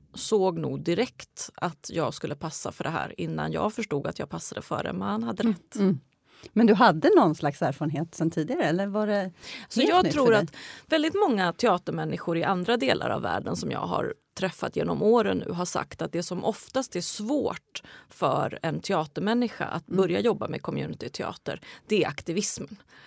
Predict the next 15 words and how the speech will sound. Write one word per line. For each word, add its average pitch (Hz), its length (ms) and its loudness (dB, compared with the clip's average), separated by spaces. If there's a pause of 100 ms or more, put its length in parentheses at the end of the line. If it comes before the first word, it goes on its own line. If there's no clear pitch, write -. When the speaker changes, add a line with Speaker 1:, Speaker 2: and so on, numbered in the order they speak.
(260)
Speaker 1:
Eh, 156 420 0
att 165 220 -4
liksom 165 220 -2
vara 143 100 0
politiskt 165 360 -2
aktiv, 220 440 2
att 165 120 -2
kunna 156 200 -4
förstå 214 380 2
det 202 100 2
politiska, 190 500 -4
att 175 60 -2
närma 151 320 0
sig - 160 -4
människor. - 460 -8